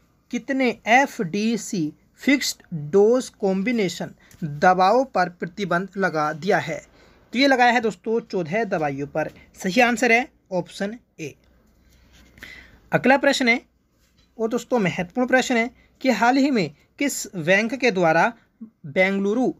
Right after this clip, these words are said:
शहर में प्रोजेक्ट कुबेर लॉन्च किया गया है? तो दोस्तों प्रोजेक्ट कुबेर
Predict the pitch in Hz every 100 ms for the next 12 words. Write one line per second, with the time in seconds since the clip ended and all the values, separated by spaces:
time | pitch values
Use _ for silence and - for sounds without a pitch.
0 | - - - 254 269 262 233 240 - 202
1 | 175 220 233 - 214 170 180 220 - 175
2 | 180 175 180 - 262 240 151 147 170 -
3 | _ _ 269 233 - 285 285 220 208 220
4 | 233 - - 190 151 139